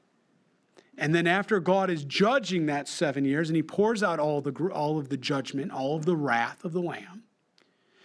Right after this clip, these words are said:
at that point he then comes, and all those saints that got either martyred, okay, during the Great Tribulation are now up in heaven, all right, 'cause when, when you're dead, Second Corinthians five, absent with the body, present with the Lord,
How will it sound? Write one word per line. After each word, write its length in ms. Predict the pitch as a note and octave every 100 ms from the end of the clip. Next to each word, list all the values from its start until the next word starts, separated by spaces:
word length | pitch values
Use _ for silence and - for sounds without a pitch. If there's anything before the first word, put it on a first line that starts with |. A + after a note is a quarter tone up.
| - -
at 160 | D#3 D3
that 300 | F3+ C4+ -
point 260 | F3+ D#3+
he 100 | F3
then 240 | E3+ F3 F#3
comes, 480 | F3 F3 E3+ D#3+ - - -
and 160 | - D#3+
all 160 | F3+ G#3+
those 260 | B3 A#3
saints 640 | - C4 A#3+ G3 E3+ - - _ _ -
that 220 | E3 D#3+
got 380 | F3+ F3 D#3+ - _ _
either 280 | E3 D#3+ D#3+
martyred, 680 | D3+ E3 G3 A#3+ C#4 D4 A3+ - _ _ _ _ _ _ _ F3
okay, 300 | - G3+ F#3+
during 380 | C3 G3 C4
the 60 | A#3
Great 200 | F3 D#3+
Tribulation 800 | - C#3+ C#3 C3 - D#3 G3 - _ -
are 160 | - E3+
now 400 | E3+ E3 E3+ F#3 _
up 240 | - F#3 B3
in 100 | A#3
heaven, 480 | F3+ F#3 F#3+ A3+ C4 _ _ _ _
all 60 | D#3+
right, 120 | F3+
'cause 200 | F#3 D3
when, 320 | C#3+ D#3 D3 -
when 140 | C#3+
you're 120 | D3 D3
dead, 320 | F#3 C3 C3
Second 240 | C3+ C#3+
Corinthians 320 | D#3 D3 D#3
five, 360 | - F3+ C3 A#2
absent 400 | A#2+ A#2 D3 -
with 120 | C#3
the 40 | C3+
body, 200 | C3 D#3+
present 300 | B2 B2 F#3+
with 100 | F#3
the 60 |
Lord, 340 | G#3+ B2+ C3+